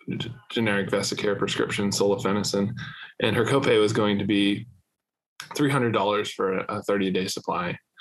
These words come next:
This is a patient with Medicare, which is supposedly, like, you know, what we want Medicare for all, right? So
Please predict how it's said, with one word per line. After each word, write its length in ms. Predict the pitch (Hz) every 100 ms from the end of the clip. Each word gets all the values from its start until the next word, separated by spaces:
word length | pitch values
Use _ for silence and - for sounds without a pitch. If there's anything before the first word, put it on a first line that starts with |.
| - - -
This 100 | 180
is 60 | 160
a 40 |
patient 260 | 143 143 143
with 80 | 113
Medicare, 560 | 123 147 104 101 98 104
which 160 | 101
is 100 | 98
supposedly, 520 | - 113 123 117 101 98
like, 280 | 92 92 - - - - -
you 80 | 101
know, 120 | 95
what 340 | 92 90 - -
we 100 | 101
want 220 | 101 90
Medicare 420 | 92 95 - 92
for 160 | - 117
all, 200 | 123 92
right? 320 | 92 104 -
So 340 | 101 98 95